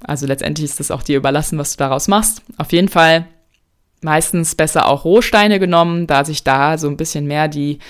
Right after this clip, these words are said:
Oberfläche abtragen lässt, also die Mineralien ablösen können, die du dann mittrinkst und auch die Heilwirkung, die du mittrinkst. Das heißt, die Steine sondern kleine Partikel ab, kleine Mineralstoffe einerseits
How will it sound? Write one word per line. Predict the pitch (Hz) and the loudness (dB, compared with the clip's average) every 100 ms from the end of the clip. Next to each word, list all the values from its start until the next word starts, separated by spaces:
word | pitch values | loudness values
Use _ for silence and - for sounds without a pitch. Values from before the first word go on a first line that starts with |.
| - - - | -20 -18 -6
Oberfläche | 190 185 180 175 - | 0 0 0 -2 0
abtragen | 160 - - 165 165 | -2 -2 -4 -2 -2
lässt, | 156 - | -4 -4
also | 160 | -4
die | 160 | 0
Mineralien | 170 185 180 185 202 214 208 175 170 170 - - - | 2 2 2 4 6 6 4 2 0 -4 -10 -20 -14
ablösen | - 170 - 147 139 143 139 147 | -8 -8 -8 -4 0 0 -2 -4
können, | - 151 208 403 _ _ - | -2 -2 -2 -6 _ _ -2
die | 202 | 0
du | 202 | 4
dann | 175 170 | 2 2
mittrinkst | 190 - - - 139 143 - - - - | -2 -4 -6 -6 -6 -6 -10 -12 -12 -10
und | 147 | -8
auch | - 147 | -6 -4
die | 143 | -2
Heilwirkung, | 135 135 139 139 147 | -2 -2 -2 -4 -4
die | 143 | -6
du | 143 | -4
mittrinkst. | 143 139 - - - - | -6 -6 -8 -8 -8 -8
Das | 160 - | -6 2
heißt, | 165 180 - - | 2 2 -4 -10
die | 165 151 | -8 -6
Steine | - 151 170 190 190 | 0 2 4 4 4
sondern | 170 175 170 175 170 - _ - | 2 4 2 2 -4 -8 _ -4
kleine | 160 165 170 | 0 0 0
Partikel | - - 175 - | -4 -6 -6 -4
ab, | - - - | -4 -4 -6
kleine | - 160 156 | -4 -2 -2
Mineralstoffe | 156 151 160 160 196 - 180 - | -2 -2 -2 0 0 -2 -4 -2
einerseits | 170 - 208 233 214 208 | -2 0 0 2 0 0